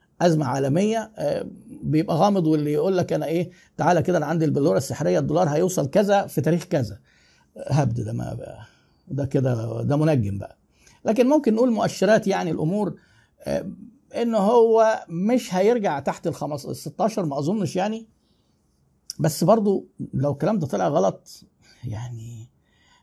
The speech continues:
دي كانت توقعاتي وأنا قايلها للناس من فترة. أنا يعني حتى في نص رمضان كان بكلمت بعض أصدقاء مت-، مستوردين، وقلت لهم: "حاولوا تشتروا دولار،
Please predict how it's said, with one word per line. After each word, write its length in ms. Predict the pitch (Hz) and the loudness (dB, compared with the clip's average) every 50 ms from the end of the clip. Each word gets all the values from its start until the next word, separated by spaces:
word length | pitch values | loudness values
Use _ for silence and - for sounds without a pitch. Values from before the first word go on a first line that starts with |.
| _ _ _ _ _ _ _ _ _ _ _ _ _ _ _ _ - | _ _ _ _ _ _ _ _ _ _ _ _ _ _ _ _ 2
دي 80 | 170 | 2
كانت 260 | - - 175 151 - | 2 2 0 0 0
توقعاتي 460 | - 131 123 - - 127 175 180 - 135 | -2 -2 -2 0 0 0 0 0 0 -2
وأنا 120 | 135 135 | 0 0
قايلها 200 | 143 170 160 135 | 0 0 0 0
للناس 320 | 120 120 120 147 - - | 0 0 0 0 0 -2
من 60 | - - | -4 -2
فترة. 340 | - - - - 139 135 | -2 -2 -2 -2 -2 -2
أنا 100 | 160 165 | 0 0
يعني 180 | 165 180 185 151 | 0 -2 -2 -2
حتى 240 | 135 170 - - 120 | -2 -4 -4 -4 -4
في 120 | - - | -2 -2
نص 180 | 180 175 - - | -2 -2 -2 -4
رمضان 440 | 127 113 117 120 147 165 170 180 - | -4 -4 -2 0 0 0 -2 -4 -6
كان 300 | - - 123 117 117 113 | -8 -10 -10 -8 -6 -6
بكلمت 440 | 123 - 127 123 139 175 - - | -4 -2 -2 0 0 0 0 0
بعض 240 | 123 143 151 151 - | 0 0 2 0 0
أصدقاء 420 | - 131 127 120 127 - 165 170 143 | -2 -4 -4 -4 -2 -2 -2 0 -2
مت-، 240 | 135 131 - - | -4 -6 -8 -12
مستوردين، 800 | - - - - - - - - 139 113 120 120 127 151 175 160 - - _ _ _ _ _ _ _ _ _ - | -14 -12 -12 -12 -12 -12 -10 -8 -6 -4 -2 -2 0 0 -2 -2 -6 -12 _ _ _ _ _ _ _ _ _ -10
وقلت 400 | - 135 131 135 139 131 127 - | -4 -2 -2 0 0 0 0 2
لهم: 220 | 175 165 151 147 135 | 2 2 2 2 0
"حاولوا 400 | - - 156 165 147 139 143 135 - - _ _ _ _ _ _ _ _ _ _ _ _ _ _ _ _ _ _ _ | 0 2 2 2 2 0 -2 -4 -8 -14 _ _ _ _ _ _ _ _ _ _ _ _ _ _ _ _ _ _ _
تشتروا 340 | - 127 - - - 175 165 135 | -6 -6 -4 0 0 2 2 2
دولار، 340 | 139 139 165 175 165 147 | 4 4 4 4 2 0